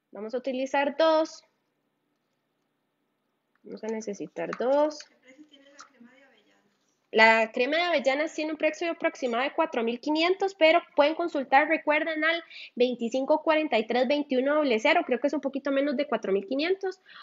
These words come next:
Speaker 1: O al, eh, seis, sesenta y uno treinta cero seis cero seis. Es, los muchachos con muchísimo gusto los van a atender vía WhatsApp. Recuerden que para precios también pueden llamar a ese número o pueden visitar w w w tip server punto com.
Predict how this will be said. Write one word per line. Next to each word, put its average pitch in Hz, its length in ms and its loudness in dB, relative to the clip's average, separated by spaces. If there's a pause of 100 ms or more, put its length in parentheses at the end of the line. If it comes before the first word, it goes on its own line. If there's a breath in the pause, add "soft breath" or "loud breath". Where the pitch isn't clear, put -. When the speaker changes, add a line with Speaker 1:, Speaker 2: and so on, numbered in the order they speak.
(220 loud breath)
Speaker 1:
O 302 280 8 (120)
al, 320 500 4 (220)
eh, 233 640 -8 (180)
seis, 240 360 -2 (220)
sesenta 247 420 -8
y 208 140 -2
uno 233 160 -6
treinta 330 400 -4
cero 233 240 -6
seis 202 180 -4
cero 220 220 -4
seis. 190 260 -6 (280)
Es, 233 220 -4
los 247 140 0
muchachos 269 420 -6
con 208 160 -6
muchísimo 254 460 -2
gusto 277 260 -2
los 277 140 2
van 214 160 2
a 247 60 0
atender 208 380 0
vía 214 220 2
WhatsApp. 196 380 -2 (340 loud breath)
Recuerden 320 800 4
que 302 140 -2
para 254 400 -2
precios 277 480 -4
también 208 320 -6
pueden 254 280 -2
llamar 196 360 -2
a - 20 4
ese 269 220 -2
número 254 500 -2
o 302 320 6
pueden 254 220 0
visitar 254 580 -4
w 269 120 -4
w 302 200 -6
w 285 180 -4 (120)
tip 277 160 -6
server 226 400 -2
punto 214 260 -4
com. 175 180 -8